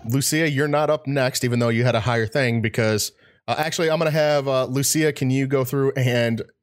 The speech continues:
roll me a perception check? And Burke, can you roll me,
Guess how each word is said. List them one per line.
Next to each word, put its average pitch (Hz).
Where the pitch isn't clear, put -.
roll 123
me 131
a 117
perception 110
check? -
And 123
Burke, 143
can 131
you 127
roll 123
me, 120